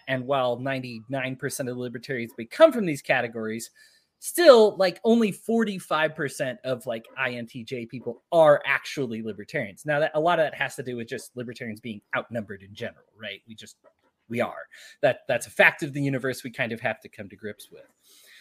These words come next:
But, you know, I know people that, that do break the mold, that are in that one percent of people that kind of aren't,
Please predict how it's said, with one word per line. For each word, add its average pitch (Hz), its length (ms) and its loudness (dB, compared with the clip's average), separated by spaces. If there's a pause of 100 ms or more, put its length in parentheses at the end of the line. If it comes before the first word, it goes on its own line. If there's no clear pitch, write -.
(680)
But, 311 260 10 (280)
you 302 120 4
know, 254 200 8
I 269 180 8
know 247 260 6
people 240 460 -2
that, 214 300 2
that 165 200 0
do 170 220 -4
break 165 280 -2
the 175 60 -6
mold, 156 400 -2
that 156 120 2
are 147 280 4
in 156 140 -2
that 147 340 0 (160)
one 139 640 -8
percent 143 460 -6
of 131 80 -12
people 147 360 -8
that 135 140 -12
kind 143 280 -8
of 117 180 -12
aren't, 123 380 -10